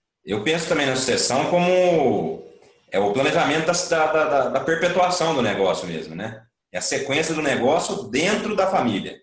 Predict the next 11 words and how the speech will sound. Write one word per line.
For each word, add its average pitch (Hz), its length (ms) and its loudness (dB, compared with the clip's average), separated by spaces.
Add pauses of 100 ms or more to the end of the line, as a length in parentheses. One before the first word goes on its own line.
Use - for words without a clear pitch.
(400)
né? 92 120 -8
Com 107 100 -4
a 104 60 -4
família 120 360 2
inserida 160 460 2
no 151 100 -2
contexto 117 420 -2
da 104 80 -2
propriedade, 101 580 -2
da, 101 120 -4
da, 90 240 -10